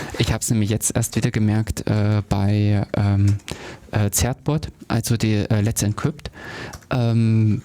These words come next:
m-, muss man sich ja irgendwie authentifizieren, dass man diese Seite auch betreibt. Und das macht sich ja ungünstig, wenn man noch kein S S L-Zertifikat hat. Also man kann im Prinzip den Webserver doch nicht so richtig auf S S L konfigurieren,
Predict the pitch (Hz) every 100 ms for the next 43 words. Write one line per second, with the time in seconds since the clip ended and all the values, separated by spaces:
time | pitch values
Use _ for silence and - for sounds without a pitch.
0 | - 120 113 117 - - - 123 135 -
1 | 127 123 131 127 - 131 135 123 127 113
2 | 123 127 117 120 - - - 143 156 110
3 | 101 - 107 110 113 - 104 90 139 -
4 | 117 113 - 113 - 117 127 110 - -
5 | - - - - - - 120 117 127 -
6 | 127 - 127 131 131 - 113 113 113 -
7 | 107 110 - - 202 - - - - -
8 | 95 - - - - - - 110 - 113
9 | 117 - 131 139 123 - 113 104 - 151
10 | 143 120 110 123 - 123 131 127 104 101
11 | - 104 - 127 135 - 113 - - 104
12 | 120 156 196